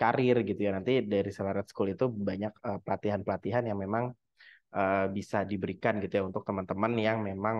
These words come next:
mau, eh, fokus ke dunia I T, tapi tidak tertutup pada itu juga. Eh, kita juga memberikan training-training, eh, berupa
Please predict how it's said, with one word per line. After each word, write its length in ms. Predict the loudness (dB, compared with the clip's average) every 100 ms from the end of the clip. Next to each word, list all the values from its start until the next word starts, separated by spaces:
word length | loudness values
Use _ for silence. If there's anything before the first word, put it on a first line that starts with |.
| -2
mau, 460 | 0 2 2 0 -4 -6
eh, 120 | -2 -4
fokus 240 | -4 -6 -4
ke 60 | -4
dunia 200 | -2 -2 -2
I 60 | -4 -4
T, 20 | -6 -6 -6
tapi 160 | -2 0 0
tidak 220 | -2 -4 -6
tertutup 340 | -4 -4 -4 -2
pada 140 | 0 -2
itu 120 | -2 -6 -4
juga. 420 | 4 4 4 0 -12 -20 _ 2
Eh, 180 | 2 2 -2
kita 160 | 0 0
juga 160 | 2 2
memberikan 680 | 2 -2 -2 -2 -4 -2 -2 0
training-training, 840 | -2 -2 -4 -4 -2 2 2 2 0 -4 -4
eh, 280 | -2 0 -2 -4
berupa 360 | -4 0 2